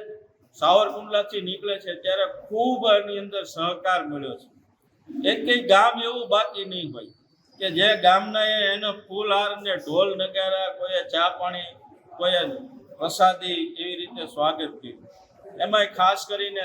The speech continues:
ધારી, તો ધારી ગામે તો એટલું બધું સ્વાગત કર્યું ને યાત્રાને જમાડી પણ, અને અહીંથી જમાડી અને પ્રેમથી બધાને વિદાય આપી. આ યાત્રા જે છે મુખ્ય, પરંતુ બે પેટા યાત્રા પણ એમાં આગળ જોડાવાની છે.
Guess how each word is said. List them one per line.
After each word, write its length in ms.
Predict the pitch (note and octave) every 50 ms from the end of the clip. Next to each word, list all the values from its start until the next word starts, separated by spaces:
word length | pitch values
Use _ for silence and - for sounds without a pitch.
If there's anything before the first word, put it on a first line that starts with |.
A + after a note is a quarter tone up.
| E3+ -
ધારી, 380 | D3 D3 D3+ F3+ F#3 D#3 D3 - - _ _ _ - - _ - _ _ _ _
તો 120 | F#3 F3+
ધારી 380 | - - D3 D3+ F3+ G#3 A3 G#3+
ગામે 320 | G#3 G3+ G#3 G#3+ G#3+ G#3+
તો 140 | G#3+ G#3+ G#3+ G#3 G3+
એટલું 240 | G3+ - - - -
બધું 240 | G#3+ G#3+ B3+ G#3+ -
સ્વાગત 460 | D3 D3 E3+ E3+ F#3 - G#3 G#3+ F#3 - -
કર્યું 280 | G3+ G3 G3+ G3+ G3+
ને 100 | G3+ F#3+
યાત્રાને 640 | E3+ E3 D#3+ E3 F3+ F3 - F3+ F#3 F3+ F#3 E3+ C3
જમાડી 560 | A#2 C3+ C#3+ C#3+ D#3+ E3+ F3+ F3+ F3 D#3+ D3
પણ, 200 | - - - - - - - - - - - - - - - - D3+
અને 160 | F3+ F3+ F3
અહીંથી 320 | E3+ E3+ F3+ - - F3+
જમાડી 480 | D#3 D3 D3 D3 D#3+ F3+ F#3 F#3+ F#3+ F#3
અને 260 | F3 E3+ F3+ F3+ F3+ F3 F3 D#3 C#3 C3
પ્રેમથી 480 | C3+ D3 D#3+ E3+ F3 F3+ - - E3 D#3
બધાને 380 | D3 D3+ D3 D#3 D#3 D#3 D3+ C3+
વિદાય 380 | B2+ C3 C3+ C3+ D3+ D3 C3+ B2+
આપી. 300 | B2 B2 - - - - A#2 A2 - - - _ _ _ _ _ _ _ _ _ _ - - -
આ 120 | F3+ G3
યાત્રા 460 | G#3 G3+ G3+ G#3 G3+ A3 G#3+ A3 G#3+
જે 240 | G#3+ A3 A3 A3 A3
છે 260 | - A3 A3 G#3 -
મુખ્ય, 540 | F#3+ F#3+ G3+ - - - B3 G#3 E3 C3 - - - - _ - - - - - - _
પરંતુ 360 | - F#3+ G#3 G#3+ - A#3 A3
બે 240 | G3+ F3 G3 G#3+ A3+
પેટા 440 | A3 A3 G#3 G3+ G#3+ A3 - A#3 A#3+
યાત્રા 400 | A#3+ A#3+ A#3 A#3+ - B3 A#3+ A#3+
પણ 200 | A#3+ A#3+ A#3 A3+
એમાં 320 | A3 A3 A3 A3 G#3+ G3
આગળ 240 | G3 - - G#3+ G3
જોડાવાની 680 | D3+ D3+ D#3 E3+ F3 F3+ E3+ D#3 C#3 C3+ - - - -
છે. 140 | - - -